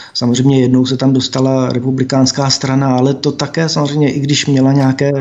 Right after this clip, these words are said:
pronárodní teze, tak víme, jak, jak, jak by ta strana vznikla, takže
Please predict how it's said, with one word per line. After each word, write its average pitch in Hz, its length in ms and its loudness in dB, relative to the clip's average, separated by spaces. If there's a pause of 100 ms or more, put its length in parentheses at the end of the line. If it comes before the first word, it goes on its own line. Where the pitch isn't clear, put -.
(280)
pronárodní 135 560 2
teze, 139 260 -2
tak 135 320 -8
víme, 135 360 2
jak, 143 220 -4
jak, 139 340 -8
jak 135 240 -2
by 131 120 -2
ta 131 120 -2
strana 131 340 2
vznikla, 135 380 2
takže 135 280 0